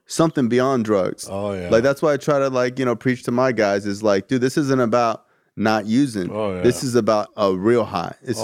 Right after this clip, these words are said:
Speaker 2: Oh,
Speaker 1: about
Speaker 2: yeah.
Speaker 1: a high that doesn't come down. This is about living your
Speaker 2: Mm-hmm.
Speaker 1: life to the fullest,
Speaker 2: Mm-hmm.
Speaker 1: uh, li-, you know, living your dreams." That, that's so cool that he was your speaker.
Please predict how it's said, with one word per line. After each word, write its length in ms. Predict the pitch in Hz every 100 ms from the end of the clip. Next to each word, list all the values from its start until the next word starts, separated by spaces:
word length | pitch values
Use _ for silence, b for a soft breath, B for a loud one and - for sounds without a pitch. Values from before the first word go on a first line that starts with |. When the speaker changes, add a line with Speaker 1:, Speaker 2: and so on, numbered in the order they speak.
| 113
Speaker 2:
Oh, 100 | 113
Speaker 1:
about 240 | 110 104
Speaker 2:
yeah. 80 | 92
Speaker 1:
a 40 | 87
high 380 | 90 113 113 104
that 100 | 98
doesn't 300 | 107 107 101
come 240 | 113 101
down. 360 | 107 104 107 101
This 220 | 104 113
is 100 | 107
about 480 | 101 107 101 101 -
living 460 | - 117 117 113 117
your 100 | 110
Speaker 2:
Mm-hmm. 80 | 104
Speaker 1:
life 260 | 110 107 101
to 160 | 117
the 100 | 98
fullest, 680 | 90 - 123 120 117 110 -
Speaker 2:
Mm-hmm. 520 | - 104 104 92 101
Speaker 1:
uh, 80 | 117
li-, 220 | 113 123 120
you 120 | 127
know, 100 | 117
living 320 | 107 120 123
your 160 | 110 101
dreams." 540 | 87 117 127 123 - b b b -
That, 140 | 127
that's 180 | 139 156
so 200 | - 151
cool 320 | - 156 143
that 140 | 113 127
he 120 | 139
was 180 | 127 113
your 100 | 120
speaker. 580 | - 139 131 110 -